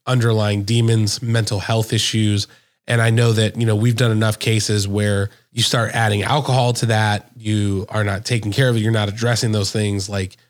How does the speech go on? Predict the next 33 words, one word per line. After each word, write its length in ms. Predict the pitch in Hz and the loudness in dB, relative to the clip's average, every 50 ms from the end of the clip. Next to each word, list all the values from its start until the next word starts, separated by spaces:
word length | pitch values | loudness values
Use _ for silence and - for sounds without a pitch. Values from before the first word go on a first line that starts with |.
| _ | _
that 220 | - 123 131 117 113 | -4 -2 0 0 2
just 220 | - 123 110 101 | 2 0 0 2
lets 360 | 110 107 110 113 107 104 - | 2 2 2 2 2 0 0
those 220 | - 120 113 107 98 | 0 0 0 2 0
monsters 480 | 101 104 101 104 107 - - 117 110 | 0 0 0 0 0 0 0 0 -2
come 220 | - - 117 107 101 | 0 -2 0 0 0
out, 260 | 101 101 101 98 92 - _ | 0 0 0 -2 -4 -8 _
I 100 | - 107 | -8 -4
think, 280 | 104 123 110 104 - - | -2 -2 -4 -4 -6 -10
even 440 | 110 120 110 101 104 107 101 98 101 - | -8 -8 -4 -4 -2 -2 -4 -4 -8 -10
easier. 520 | - 113 110 113 110 135 139 151 160 170 - - - - _ _ _ _ _ | -20 -20 -16 -6 -2 0 0 2 0 -2 -4 -10 -20 -20 _ _ _ _ _
So 140 | _ - 151 | _ 0 2
I 120 | 143 139 | 2 4
really 280 | 139 127 139 160 170 160 | 2 2 2 2 2 2
don't 220 | 143 147 135 120 | 2 2 2 2
know 260 | 131 139 151 151 147 139 | 2 2 2 2 2 2
if, 320 | 127 123 117 120 - - - | 2 2 0 -2 -8 -8 -2
you 120 | 127 127 | 0 0
know, 220 | 113 107 110 107 117 131 | 2 2 0 -2 -4 -8
years 520 | 110 107 104 117 127 127 127 127 123 - | -14 -12 -2 0 2 4 4 4 2 2
of 120 | 127 117 107 | 0 0 0
being 340 | 117 117 117 110 107 101 | 0 0 2 2 0 0
sober, 680 | 98 - - 127 123 131 131 135 139 139 143 143 139 139 | 0 0 0 2 2 2 2 2 2 0 0 -2 -4 -2
if 160 | - 120 113 104 | -2 -2 0 2
maybe 420 | 113 110 113 107 113 110 107 107 | 2 2 2 2 2 0 0 0
when 180 | 101 107 117 113 | 0 0 0 0
he 140 | 104 113 | 0 -2
got 200 | 107 113 107 107 | -2 0 0 0
out, 200 | 107 110 110 101 | 0 0 -2 -2
that's 280 | 101 101 104 107 - - | -2 -2 -2 -2 -2 -2
why 320 | 113 110 107 110 110 113 | -2 0 0 2 2 0
he 200 | 117 107 107 117 | 0 0 -2 -4
didn't 340 | 110 110 113 113 113 110 107 | -2 0 0 0 0 -2 -4